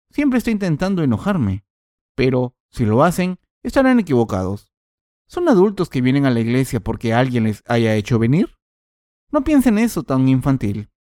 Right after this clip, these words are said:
Ustedes siguen a sus líderes simplemente porque el Señor tiene razón y este evangelio de Dios es correcto. Por supuesto, hay dificultades cuando seguimos al Señor y su evangelio.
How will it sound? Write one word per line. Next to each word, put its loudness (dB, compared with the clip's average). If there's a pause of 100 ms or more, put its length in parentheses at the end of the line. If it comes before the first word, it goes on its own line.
(320)
Ustedes 0
siguen 0
a -2
sus -6
líderes 0
simplemente -2 (280)
porque -4
el -2
Señor 0
tiene 0
razón -2
y -2
este -2
evangelio -2
de 0
Dios -4 (320)
es -2
correcto. -8 (880)
Por -2
supuesto, -6 (120)
hay -2
dificultades -6
cuando -6
seguimos -4
al -10
Señor -4
y -6
su -10
evangelio. -6